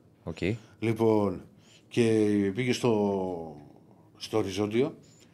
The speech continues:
Speaker 2: Αλλά βέβαια είναι ένας παίκτης ο οποίος έχει ρήτρα δεκαοκτώ εκατομμύρια. Καταλαβαίνουμε ότι μόνο με νέο δανεισμό μπορεί να συνεχίσει, αλλά θα τα δούμε αυτά στην πορεία. Και πάμε στο παιχνίδι με τη Φερεσβάρος και με το Μεντιλίμπαρ. Λοιπόν, επειδή ο Μπιανκό δεν είναι δηλωμένος σε λίστα,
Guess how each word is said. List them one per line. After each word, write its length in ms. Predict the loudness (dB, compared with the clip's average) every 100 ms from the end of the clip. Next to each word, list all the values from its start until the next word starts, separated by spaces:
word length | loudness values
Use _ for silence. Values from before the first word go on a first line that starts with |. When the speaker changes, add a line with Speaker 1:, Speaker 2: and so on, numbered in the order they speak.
| _ _ _
Speaker 2:
Αλλά 180 | 0 2
βέβαια 160 | 2
είναι 80 | 0
ένας 160 | -2 -2
παίκτης 200 | -4 -4
ο 20 |
οποίος 460 | -2 -2 -4 -12 -18 _ _ _ _ _ _ _ _ _ -8
έχει 240 | -6 -2
ρήτρα 460 | -2 -2 0 0 -2
δεκαοκτώ 360 | -6 -8 -6 -6
εκατομμύρια. 640 | -6 -2 0 0 -2 -4 -10 -10 -20 _ _ _ _ -6
Καταλαβαίνουμε 540 | 0 2 2 0 -2
ότι 140 | -4 -2
μόνο 240 | 0 0
με 120 | 0
νέο 140 | 0 0
δανεισμό 360 | -2 -4 -6
μπορεί 180 | -6 -4
να 60 | -6
συνεχίσει, 360 | -6 -6 -2 -2
αλλά 120 | -2
θα 120 | -2
τα 80 | -2
δούμε 140 | -2
αυτά 140 | -2 -2
στην 120 | 0
πορεία. 180 | -2 0
Και 100 | 2
πάμε 220 | 2 2
στο 100 | -2
παιχνίδι 240 | -2 0
με 60 | 0
τη 80 | 0
Φερεσβάρος 460 | -2 2 2 2
και 80 | -4
με 80 | -4
το 100 | -2
Μεντιλίμπαρ. 440 | 0 0 0 -2 -6 -16 -20 -20 -20 -20 -20 -20 -20 -20 -20 -20 _ -4
Λοιπόν, 380 | 4 8 8 6
επειδή 300 | 4 6 6
ο 60 |
Μπιανκό 280 | 6 4 4
δεν 120 | 4
είναι 100 | 4
δηλωμένος 400 | 4 4 2 0
σε 80 | -2
λίστα, 380 | -2 -2 0 -2